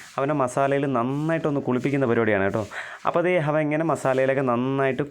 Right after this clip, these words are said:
കുളിച്ചു വരികയാണ്. അപ്പോൾ ഇനി ഞാൻ അതിനെ ഒന്ന് മസാലയിൽ ഫുള്ളായിട്ടൊന്ന് കുളിപ്പിച്ചതിന് ശേഷം ഞാൻ കാണിച്ചു തരാം കേട്ടോ. അപ്പോൾ ദേ ഐറ്റം അതും റെഡി ആയിട്ടുണ്ട്. അവനതേ നന്നായിട്ട് മസാലയിൽ നമ്മൾ കുളിപ്പിച്ചിട്ടുണ്ട്. അപ്പോൾ അതുപോലെ തന്നെ ഇനി നമുക്ക് ഏകദേശം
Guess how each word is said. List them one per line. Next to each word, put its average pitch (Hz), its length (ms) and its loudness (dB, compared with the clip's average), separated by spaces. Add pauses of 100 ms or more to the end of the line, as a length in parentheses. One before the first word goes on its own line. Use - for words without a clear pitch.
കുളിച്ചു 113 560 -4
വരികയാണ്. 117 400 0 (340)
അപ്പോൾ 151 180 -4
ഇനി 165 140 0
ഞാൻ 156 100 0 (120)
അതിനെ 139 180 0
ഒന്ന് 139 200 -2
മസാലയിൽ 135 420 -4
ഫുള്ളായിട്ടൊന്ന് 151 640 -2
കുളിപ്പിച്ചതിന് 110 400 -2
ശേഷം - 160 -8 (100)
ഞാൻ 123 140 -2
കാണിച്ചു 107 200 -2
തരാം 104 180 -2
കേട്ടോ. 113 140 0 (680)
അപ്പോൾ 135 240 -2
ദേ 139 80 0 (420)
ഐറ്റം 151 200 -4 (500)
അതും 160 280 0
റെഡി 135 200 2
ആയിട്ടുണ്ട്. 131 300 0 (260)
അവനതേ 120 280 0 (120)
നന്നായിട്ട് 135 460 -2 (540)
മസാലയിൽ 127 420 0 (100)
നമ്മൾ 123 160 0 (100)
കുളിപ്പിച്ചിട്ടുണ്ട്. 110 640 -2 (500)
അപ്പോൾ 214 200 2
അതുപോലെ 202 300 2
തന്നെ 185 220 2
ഇനി 180 140 2
നമുക്ക് 165 260 0
ഏകദേശം 151 480 0